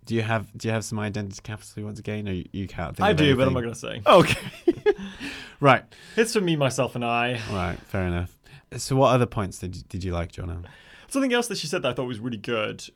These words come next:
Speaker 2: was she said, "Follow the weak ties."
Speaker 1: Oh, yeah.
Speaker 2: <laughs> Oh, yeah. <laughs> All right, don't get too excited, Joe. But,
Speaker 1: Yeah.
Speaker 2: um, yeah, it, I thought it was a really good point because she said, you know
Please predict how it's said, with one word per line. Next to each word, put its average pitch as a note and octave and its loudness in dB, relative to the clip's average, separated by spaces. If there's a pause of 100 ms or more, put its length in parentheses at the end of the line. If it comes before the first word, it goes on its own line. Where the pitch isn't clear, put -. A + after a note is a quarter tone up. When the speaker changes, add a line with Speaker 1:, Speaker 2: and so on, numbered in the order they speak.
(160)
Speaker 2:
was A2 -4
she A2+ -10
said, A2+ -4 (220)
"Follow B2+ -4
the A2+ -8
weak A2 -10
ties." - -12
Speaker 1:
Oh, C3+ 6
yeah. C3 0 (100)
Speaker 2:
<laughs> - -4
Oh, C#3+ -8
yeah. C#3+ 6 (720)
<laughs> - -
All F3+ -2 (400)
right, F#3+ 0
don't C#3+ -2
get C3+ -6
too C#3 -4
excited, A2+ -4
Joe. A2+ -4
But, C3+ 2
Speaker 1:
Yeah. C3 2
Speaker 2:
um, B2+ -4
yeah, C#3 0
it, B2 -4
I F3 -2
thought F3+ -10
it A#3 -6
was G#3+ -4
a C#3 -4
really E3+ 0
good B2+ -8
point C3 -2
because A2+ -8
she C3 -8
said, C3 -2 (640)
you A#2+ -10
know C3+ 2